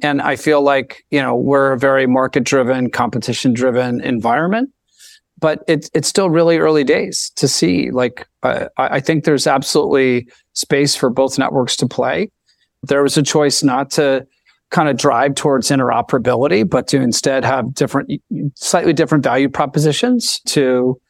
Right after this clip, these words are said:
the different stakeholders. And again, there's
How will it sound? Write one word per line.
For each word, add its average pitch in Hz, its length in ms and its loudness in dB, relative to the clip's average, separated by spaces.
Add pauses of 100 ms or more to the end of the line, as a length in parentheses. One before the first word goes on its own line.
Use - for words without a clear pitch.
(300)
the 135 160 0
different 131 340 0
stakeholders. 151 920 -2 (400)
And 160 280 -2
again, 170 300 2
there's 139 240 0